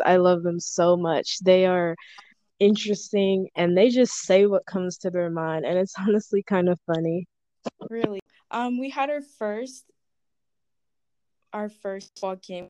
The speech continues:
Speaker 2: for school, and t-, what was the score for our football game?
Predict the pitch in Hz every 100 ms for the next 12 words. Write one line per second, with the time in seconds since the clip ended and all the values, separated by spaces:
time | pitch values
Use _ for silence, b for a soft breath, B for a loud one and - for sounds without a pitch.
0 | _ 170 - - 190 170 175 226 b b
1 | b _ - 226 226 226 233 214 - _
2 | _ _ _ _ _ - - - 220 240
3 | 262 254 247 - 208 196 165 170 _ _
4 | _ _ _ _ - 220 196 190 190 175
5 | 170 165 - 160 160